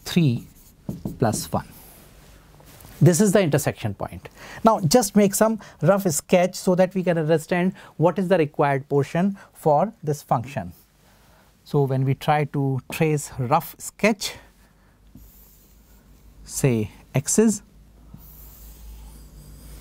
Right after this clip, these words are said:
and then the curve, like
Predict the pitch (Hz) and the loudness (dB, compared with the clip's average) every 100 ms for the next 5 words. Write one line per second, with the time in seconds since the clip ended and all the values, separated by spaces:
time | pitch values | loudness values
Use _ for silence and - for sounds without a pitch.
0 | - - 139 131 160 143 135 170 - - | -2 2 4 6 4 6 4 2 -4 -20
1 | - - - - - 143 - 196 143 98 | -20 -20 -20 -4 0 0 2 4 4 0
2 | - - - - - - - - - - | -6 -18 -20 -20 -20 -20 -20 -20 -20 -20
3 | - - - - - - - - - - | -20 -20 -20 -20 -20 -20 -20 -20 -20 -18
4 | - - - - - - - 127 123 | -18 -18 -18 -18 -18 -6 2 2 2